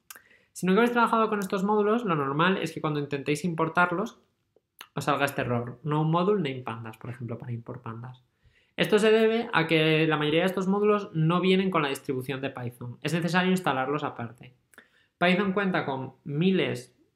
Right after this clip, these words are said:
decenas de miles incluso, de módulos que permiten realizar tareas específicas y que se instalarán en el momento en el que sean necesarios y posteriormente se importan mediante este comando,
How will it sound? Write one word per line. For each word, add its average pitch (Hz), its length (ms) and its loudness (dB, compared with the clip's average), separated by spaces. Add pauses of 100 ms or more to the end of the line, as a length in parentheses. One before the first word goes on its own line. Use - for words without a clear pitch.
(540)
decenas 151 480 0
de 156 80 0
miles 156 320 -2
incluso, 147 400 -2
de 127 140 -2
módulos 175 560 -2 (320)
que 151 140 0
permiten 147 420 0
realizar 170 480 0
tareas 131 320 -2
específicas 123 880 -10 (240)
y 160 140 -4
que 151 100 2
se 147 220 0
instalarán 135 720 -2 (300)
en 135 140 -6
el 131 60 -2
momento 123 300 0
en 156 80 0
el 143 80 -4
que 131 60 -2
sean 127 160 -4
necesarios 151 480 0
y - 100 -2
posteriormente 143 720 -2
se 185 120 -4
importan 135 500 -2
mediante 120 380 -4
este 117 180 -8
comando, 117 480 -14